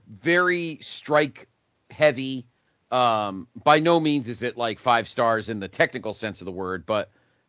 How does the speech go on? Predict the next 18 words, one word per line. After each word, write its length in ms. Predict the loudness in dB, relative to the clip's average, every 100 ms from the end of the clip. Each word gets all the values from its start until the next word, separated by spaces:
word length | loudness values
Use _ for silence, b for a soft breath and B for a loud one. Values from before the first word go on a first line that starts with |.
| _
this 220 | 2 2 2
was 140 | -2
just 320 | 2 2 2 -8
a 100 | -8
fun, 680 | -6 2 4 4 2 -4 -6 _ _ _ _ _ _ _
disgusting 800 | -8 -4 -2 4 4 4 -6 -6
brawl. 440 | -2 -2 0 -2 -4
And 260 | -2 0 -2 _ _ _ 4
I 120 | 4
think 200 | 4 2
was 160 | 2 2
indicative 640 | 0 2 2 2 0 0
of 200 | -6 -6
kind 300 | 0 0 0
of 100 | -2
R 260 | 2 4
O 140 | 4 4
H 400 | 0 -2 -12